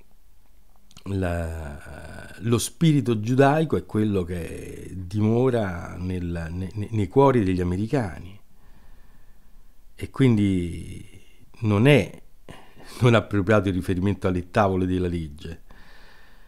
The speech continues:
E anche ai profeti, eh? Se, tutto il culto dei padri pellegrini, no? Santificati come,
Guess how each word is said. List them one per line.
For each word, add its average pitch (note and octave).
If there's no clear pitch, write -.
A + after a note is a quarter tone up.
E C3
anche G3+
ai E3+
profeti, D3
eh? D#3
Se, A#2
tutto D#3
il C3
culto D#3+
dei A2+
padri B2+
pellegrini, A2
no? A2
Santificati G#2
come, F#2+